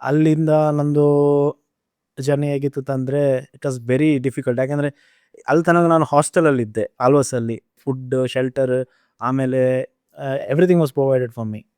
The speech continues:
ನಂಗೆ ಜಿಮ್ ಎಲ್ಲ. So ನಾನು ಅದೇ ನಂದು ಡಿಗ್ರಿ ಮುಗ್ಸಿ ಹೊರಗಡೆ ಹೋದಾಗ ನಾನು ಪ್ರೊಫೆಷನಲ್ ಆಗಿ ಮಾಡ್ಕೊಂಬ ಅಂತ ಅನ್ಕೊಂಡಾಗ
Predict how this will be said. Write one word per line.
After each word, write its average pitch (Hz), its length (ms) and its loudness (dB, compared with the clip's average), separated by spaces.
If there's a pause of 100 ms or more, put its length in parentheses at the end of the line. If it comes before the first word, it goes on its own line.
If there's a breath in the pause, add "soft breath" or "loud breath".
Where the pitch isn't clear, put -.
(140)
ನಂಗೆ 131 220 -2
ಜಿಮ್ 131 260 2
ಎಲ್ಲ. 120 200 2 (520 soft breath)
So 175 60 0 (540)
ನಾನು 151 200 0
ಅದೇ 151 240 0
ನಂದು 131 640 -2
ಡಿಗ್ರಿ 143 320 -2
ಮುಗ್ಸಿ 165 400 -2
ಹೊರಗಡೆ 143 340 0
ಹೋದಾಗ 135 400 -2
ನಾನು 139 280 -2
ಪ್ರೊಫೆಷನಲ್ 143 480 -4
ಆಗಿ 131 120 -2
ಮಾಡ್ಕೊಂಬ 131 400 -2
ಅಂತ 131 340 -6
ಅನ್ಕೊಂಡಾಗ 123 720 0